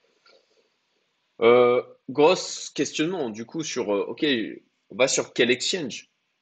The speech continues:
Où est-ce qu'on peut se sentir safe ? Crypto point com,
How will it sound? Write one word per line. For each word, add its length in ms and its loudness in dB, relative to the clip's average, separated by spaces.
Où 100 0
est-ce 120 -4
qu'on 160 -8
peut 160 -10
se 80 -12
sentir 320 -8
safe ? 420 -8
Crypto 320 -6
point 160 -6
com, 280 -6